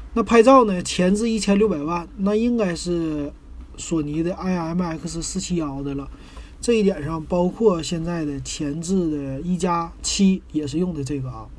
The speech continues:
可以说这个采购成本应该是比较低的吧，他们家一直都用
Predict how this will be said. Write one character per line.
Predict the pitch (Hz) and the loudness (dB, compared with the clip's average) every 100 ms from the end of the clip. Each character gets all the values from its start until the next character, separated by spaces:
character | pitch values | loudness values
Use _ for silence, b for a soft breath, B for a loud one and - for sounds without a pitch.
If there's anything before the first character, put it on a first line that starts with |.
| B B B | B B B
可 | - | 2
以 | 190 | 4
说 | 180 180 | 4 2
这 | 175 214 | 4 4
个 | 175 151 B B B B | 2 -6 B B B B
采 | - 185 | 0 4
购 | 185 240 | 6 6
成 | 185 214 | 4 4
本 | 220 165 | 4 2
应 | 185 | 0
该 | 185 | 0
是 | 175 | 0
比 | 165 180 | -2 0
较 | 180 | 0
低 | 135 156 139 | -2 -4 -2
的 | 135 | -2
吧， | 135 131 | -4 -8
他 | 127 170 | -8 -2
们 | 180 | 0
家 | 180 180 | 0 2
一 | 196 | 0
直 | 143 165 | 0 -2
都 | 165 | 0
用 | 160 170 | 0 -2